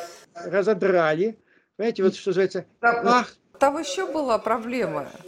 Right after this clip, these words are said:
Speaker 1: Давайте делить уже Россию. Россия делиться не захотела. И вот, понимаете, вот это,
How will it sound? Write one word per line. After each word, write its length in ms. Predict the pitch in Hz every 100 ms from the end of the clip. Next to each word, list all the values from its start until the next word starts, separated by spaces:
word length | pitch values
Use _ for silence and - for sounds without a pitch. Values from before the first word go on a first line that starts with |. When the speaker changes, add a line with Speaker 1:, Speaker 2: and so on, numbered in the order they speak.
| - -
Speaker 1:
Давайте 460 | 170 170 269 269
делить 280 | 180 190 220
уже 200 | 220 196
Россию. 580 | 208 202 - 156 151 143 - _ -
Россия 420 | 160 170 - 269
делиться 320 | 165 220 214
не 60 | 196
захотела. 720 | 185 - 180 180 143 135 135 _ _ _ _ -
И 60 | 196
вот, 160 | 196
понимаете, 320 | 196 269 285
вот 100 | 196
это, 120 | 175